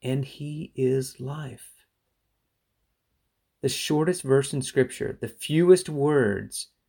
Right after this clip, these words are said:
turns out to speak eloquently something very profound.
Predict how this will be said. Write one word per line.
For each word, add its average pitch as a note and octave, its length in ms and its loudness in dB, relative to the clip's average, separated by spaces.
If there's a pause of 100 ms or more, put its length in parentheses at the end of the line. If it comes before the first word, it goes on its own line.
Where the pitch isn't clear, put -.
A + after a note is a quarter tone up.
(600)
turns D#3 400 0
out A#2+ 440 2 (120)
to B2 80 -6
speak - 540 -4
eloquently A2+ 960 0 (240)
something C3+ 520 -2
very A#2+ 220 0
profound. A2 720 -8